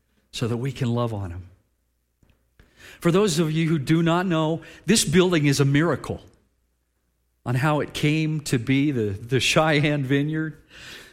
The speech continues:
Gordon Campbell, the man who owns the building, has been far more generous than anybody could ever, ever pray.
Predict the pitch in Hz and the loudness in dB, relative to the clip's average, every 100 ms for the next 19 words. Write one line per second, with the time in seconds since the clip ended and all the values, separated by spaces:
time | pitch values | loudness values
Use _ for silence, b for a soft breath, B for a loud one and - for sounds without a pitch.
0 | B - 190 196 190 - 190 196 196 156 | B 2 2 2 0 0 2 2 2 2
1 | 147 165 165 147 147 190 196 190 175 196 | 2 2 2 2 2 2 0 -2 0 0
2 | 190 196 202 185 B B B - 170 131 | 2 0 -2 -6 B B B -2 -2 0
3 | 151 151 147 139 - - - - 196 202 | 2 2 0 -6 -10 -20 -10 0 2 4
4 | 185 180 156 165 170 175 165 - 135 131 | 2 2 2 2 2 2 0 0 -2 -2
5 | 180 170 151 151 143 - 127 - - 190 | -2 0 2 0 0 -2 -2 -4 0 0
6 | 165 175 165 - - 165 147 151 143 - | 2 0 -2 -6 0 0 2 0 0 -6
7 | - - - 143 104 | -16 -10 -2 0 0